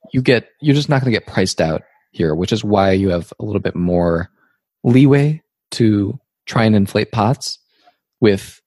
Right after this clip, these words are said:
hands that aren't necessarily, like, in the top five percent, ten percent, um, but are in the top ten percent, twenty percent.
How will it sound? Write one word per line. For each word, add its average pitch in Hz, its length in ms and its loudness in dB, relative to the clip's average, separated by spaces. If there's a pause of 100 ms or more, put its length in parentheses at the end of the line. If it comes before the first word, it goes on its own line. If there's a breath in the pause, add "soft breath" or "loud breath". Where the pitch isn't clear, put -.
(140)
hands 120 360 -2
that 110 220 -4
aren't 110 180 -6
necessarily, 107 440 -6
like, 95 160 -8
in 92 80 -8
the 90 60 -14
top - 400 -10 (480)
five 98 180 -2
percent, - 320 -6
ten 104 120 -6
percent, - 380 -6 (280)
um, 85 180 -4
but 95 120 -4
are 90 120 -2
in 95 180 -8
the 92 60 -8
top - 340 -6 (440)
ten 120 100 -4
percent, 104 240 -6
twenty 101 160 -2
percent. - 340 -8